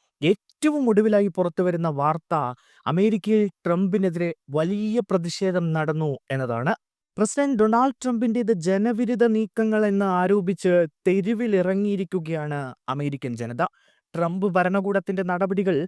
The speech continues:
ജനാധിപത്യ വിരുദ്ധമെന്ന മുദ്രാവാക്യമുയർത്തി വാഷിംഗ്ടണിലും മറ്റു പ്രമുഖ നഗരങ്ങളിലും പ്രതിഷേധങ്ങൾ അരങ്ങേറി കഴിഞ്ഞ ദിവസം.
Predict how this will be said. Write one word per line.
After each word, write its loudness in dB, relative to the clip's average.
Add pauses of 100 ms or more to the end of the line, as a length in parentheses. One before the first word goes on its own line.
(300)
ജനാധിപത്യ 2
വിരുദ്ധമെന്ന 0
മുദ്രാവാക്യമുയർത്തി 0
വാഷിംഗ്ടണിലും 0 (340)
മറ്റു -2 (160)
പ്രമുഖ 4
നഗരങ്ങളിലും 0 (160)
പ്രതിഷേധങ്ങൾ 0 (260)
അരങ്ങേറി -2
കഴിഞ്ഞ -2
ദിവസം. -2